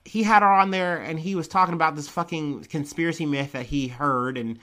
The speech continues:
more or less made concrete, that, um, schools have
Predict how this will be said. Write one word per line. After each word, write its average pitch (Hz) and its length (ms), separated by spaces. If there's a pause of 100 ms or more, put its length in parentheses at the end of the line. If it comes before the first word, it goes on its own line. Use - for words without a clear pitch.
(200)
more 139 160
or 139 60
less 139 300
made 160 420
concrete, 151 720 (480)
that, 139 280
um, 127 500 (840)
schools 165 800 (360)
have 143 500